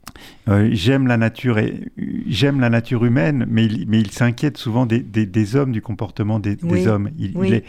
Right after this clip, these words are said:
Speaker 2: Il
Speaker 1: il a,
Speaker 2: aimait
Speaker 1: il
Speaker 2: pas
Speaker 1: aime
Speaker 2: les hommes, presque, à un moment.
Speaker 1: Oui,
Speaker 2: Non,
Speaker 1: oui,
Speaker 2: oui,
Speaker 1: et
Speaker 2: je
Speaker 1: puis,
Speaker 2: me
Speaker 1: oui,
Speaker 2: dis
Speaker 1: oui, et parce qu'il, il, il pense qu'il est, il est fasciné par la nature humaine qui, pour elle, est, d-,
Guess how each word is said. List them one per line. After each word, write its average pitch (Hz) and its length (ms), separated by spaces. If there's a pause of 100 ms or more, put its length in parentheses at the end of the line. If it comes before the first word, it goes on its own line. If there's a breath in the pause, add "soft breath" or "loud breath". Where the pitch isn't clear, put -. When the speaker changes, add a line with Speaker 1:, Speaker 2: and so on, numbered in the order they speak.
(260 loud breath)
Speaker 2:
Il - 80
Speaker 1:
il 107 80
a, 117 60
Speaker 2:
aimait - 120
Speaker 1:
il - 60
Speaker 2:
pas - 80
Speaker 1:
aime 226 80
Speaker 2:
les 175 200
hommes, 147 220
presque, 135 300
à - 40
un 147 140
moment. 143 140
Speaker 1:
Oui, - 120
Speaker 2:
Non, 117 220
Speaker 1:
oui, - 100
Speaker 2:
oui, 123 200
Speaker 1:
et - 100
Speaker 2:
je - 0
Speaker 1:
puis, 131 220
Speaker 2:
me 123 40
Speaker 1:
oui, 135 140
Speaker 2:
dis 143 40
Speaker 1:
oui, 139 400
et 123 60
parce 123 220
qu'il, 135 240
il, 117 160 (100)
il 143 120
pense 147 280
qu'il 107 600
est, 104 120
il 104 140
est - 20
fasciné 131 500
par 110 180
la 104 120
nature 104 360
humaine 113 380
qui, - 120
pour 104 260
elle, 101 240 (720 loud breath)
est, 98 420
d-, 92 240